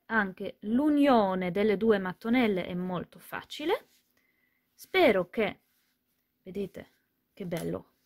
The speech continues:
questa, eh, istruzione vi sia stata utile. Ad esempio, se dovete adesso fare, ehm,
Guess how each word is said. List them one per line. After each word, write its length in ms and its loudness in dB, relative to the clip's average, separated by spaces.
questa, 680 0
eh, 500 -2
istruzione 520 -4
vi 120 0
sia 180 -6
stata 340 -4
utile. 460 -4
Ad 180 2
esempio, 460 2
se 260 0
dovete 440 0
adesso 480 -2
fare, 580 2
ehm, 720 -6